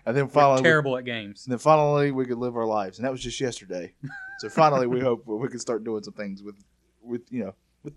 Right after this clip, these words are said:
Speaker 1: this life we've been given, like more episodes of Retro Bliss.
Speaker 2: There's a goal.
Speaker 1: <laughs> That's what we're shooting for. <laughs>
Speaker 2: But yeah, I, I mean, it's a Turtles game, and it's gameplay-wise, graphics, sound,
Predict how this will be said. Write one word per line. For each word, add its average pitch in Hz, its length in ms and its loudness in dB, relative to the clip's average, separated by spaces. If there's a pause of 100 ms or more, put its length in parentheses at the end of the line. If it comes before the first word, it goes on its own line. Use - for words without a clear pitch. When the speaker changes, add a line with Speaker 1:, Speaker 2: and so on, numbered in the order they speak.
Speaker 1:
this 165 220 0
life 190 180 6
we've 196 120 0
been 196 160 2
given, 135 320 2 (680)
like 113 220 -4
more 123 180 2
episodes 123 340 -2
of 117 220 -6
Retro 117 300 -2
Bliss. 104 420 -10 (420)
Speaker 2:
There's 131 220 -6
a 107 40 -16
goal. 104 280 -10 (260)
Speaker 1:
<laughs> 156 280 -4
That's 180 200 -2
what 147 200 -2
we're 160 120 -2
shooting 156 280 -8
for. 110 320 -8
<laughs> - 40 -20 (720)
Speaker 2:
But 165 100 -2
yeah, 170 160 -2
I, 170 140 -2 (760)
I - 40 4
mean, 156 140 4
it's 196 140 0
a 165 60 0
Turtles 147 380 0
game, 139 320 -4
and 120 80 -6
it's - 300 -10
gameplay-wise, 143 840 -2
graphics, 139 680 -10 (360)
sound, 143 580 -2